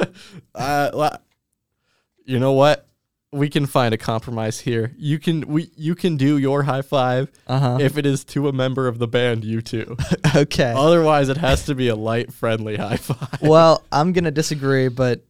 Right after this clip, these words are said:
Speaker 2: if you do see a member of U two out there, folks, please, please slap them really hard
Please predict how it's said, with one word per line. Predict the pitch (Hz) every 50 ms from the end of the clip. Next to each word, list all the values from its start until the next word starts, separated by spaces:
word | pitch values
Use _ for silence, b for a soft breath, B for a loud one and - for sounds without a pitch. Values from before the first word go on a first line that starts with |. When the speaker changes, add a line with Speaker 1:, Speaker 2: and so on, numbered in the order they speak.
| _ _
Speaker 2:
if | - 147 143 -
you | 165 170
do | 156 143 165 175 170
see | - - 156 147
a | 135
member | 123 131 131 131 123 123 123
of | 120 104 - -
U | 131 139 135 131
two | - - - 135 123 117
out | 110 110 107
there, | - 113 110 104
folks, | - - 113 110 110 104 - - - - - _ - -
please, | - - - 147 156 151 143 131 117 107 107 101 98 - - - - - _ - - -
please | - - 156 147 139 147 127 113 110 110 110 - - - - b b b b b b b b b b
slap | b - - 156 147 165 151 147 -
them | 165 151 135 127
really | 131 135 135 135 135 127 120
hard | 120 123 120 120 113 107 107 107